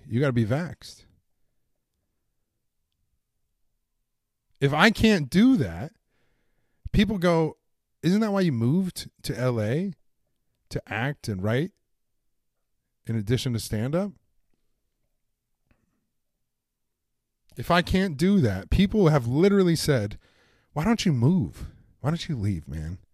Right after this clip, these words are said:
And my response to that is, why do these fucking wimps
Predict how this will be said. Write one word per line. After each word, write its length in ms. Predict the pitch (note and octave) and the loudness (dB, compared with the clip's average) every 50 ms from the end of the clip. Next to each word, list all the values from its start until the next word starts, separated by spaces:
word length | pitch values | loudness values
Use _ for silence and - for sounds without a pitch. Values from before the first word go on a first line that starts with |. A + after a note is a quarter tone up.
| _ _ _ _ _ _ _ _ _ _ _ _ _ _ _ _ _ _ _ _ _ _ _ _ _ _ _ _ _ _ _ _ _ _ - | _ _ _ _ _ _ _ _ _ _ _ _ _ _ _ _ _ _ _ _ _ _ _ _ _ _ _ _ _ _ _ _ _ _ 0
And 160 | D#3+ F3+ F3 | 2 2 4
my 200 | E3+ F3+ G3+ C4 | 4 4 4 4
response 500 | D#4 D4+ D4+ - - - G3+ B3 C#4+ - | 6 6 4 4 4 4 2 2 2 2
to 60 | - D3+ | 4 4
that 160 | C3+ C3 A2 | 4 4 2
is, 160 | B2+ A#2+ A#2+ | 0 0 0
why 280 | A#2+ D3+ G#3+ C#4 D#4 E4 | 0 0 2 4 4 4
do 80 | E4 | 6
these 220 | D4 D4+ C#4+ C4 - | 8 8 8 8 6
fucking 520 | - - - G#3+ G#3 - - G#3 G3 F#3 | 0 0 2 2 2 4 2 2 2 2
wimps 500 | D3 B2+ D3 F3+ F#3+ G#3 G#3+ - - - | 2 4 4 6 6 4 2 0 -4 -4